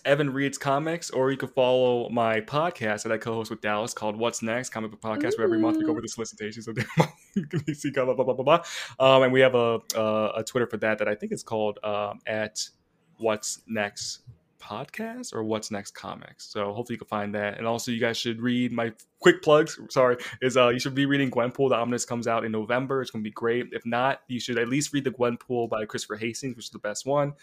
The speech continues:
Speaker 1: Uh, the Mary Jane Watson, uh, miniseries that came out, uh, the other year was also really good and has the same kind of style in terms of, like, more slice of life with superhero antics on the side. Um, and Jimmy Olsen by Matt Fraction, I think, is, like,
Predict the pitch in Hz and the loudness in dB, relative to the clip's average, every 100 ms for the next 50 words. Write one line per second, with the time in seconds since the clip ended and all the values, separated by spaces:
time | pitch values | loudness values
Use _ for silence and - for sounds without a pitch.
0 | - - 117 117 127 147 143 117 117 120 | -20 -2 0 2 4 4 4 0 0 -2
1 | 139 131 131 _ - 117 113 110 117 123 | -4 -6 -8 _ -4 0 2 0 0 -2
2 | 135 131 127 123 131 123 123 127 - 120 | -2 -2 -2 -6 -4 -2 0 -2 -2 -4
3 | 113 113 113 120 120 123 120 113 - 113 | -2 0 0 -2 -2 -2 -2 -4 -4 -4
4 | - 113 117 110 117 110 110 110 - 110 | -4 -6 -6 -2 -2 0 -4 -6 -6 -6
5 | 110 110 - 107 - - 110 110 110 110 | -6 -8 -8 -8 -6 -4 0 0 0 -4
6 | - 117 110 110 107 104 107 _ - 123 | -6 -8 -6 -8 -6 -8 -10 _ -4 -2
7 | 117 123 113 113 117 127 139 135 _ _ | 0 -2 -4 -4 0 2 2 -2 _ _
8 | 123 117 131 131 127 127 123 120 131 117 | -8 -6 -6 -2 2 2 0 -4 -10 -8
9 | 104 135 131 131 - - _ - 113 113 | -4 0 2 0 -4 -20 _ -4 2 2
10 | 110 113 117 113 135 139 120 107 120 110 | 2 -2 -4 -2 0 0 0 -2 -2 -2
11 | 110 110 - 104 - 107 101 107 107 - | -2 -4 -2 -4 -4 -10 -8 -6 -6 -6
12 | 104 104 | -8 -8